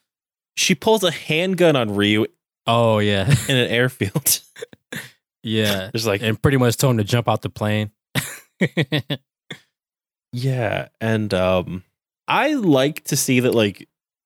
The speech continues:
Speaker 1: this was, like, part of them, and, like, yeah, like, uh,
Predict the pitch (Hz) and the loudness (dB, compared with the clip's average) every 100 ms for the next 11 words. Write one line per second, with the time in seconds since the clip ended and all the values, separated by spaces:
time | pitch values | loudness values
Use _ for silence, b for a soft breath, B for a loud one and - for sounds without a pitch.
0 | _ 117 123 127 110 104 - 98 98 101 | _ -6 -4 -2 -2 -2 -2 0 0 2
1 | 107 104 101 95 _ _ _ _ _ _ | 0 0 0 -2 _ _ _ _ _ _
2 | _ - 415 98 87 110 120 127 120 | _ -2 0 2 2 0 0 2 2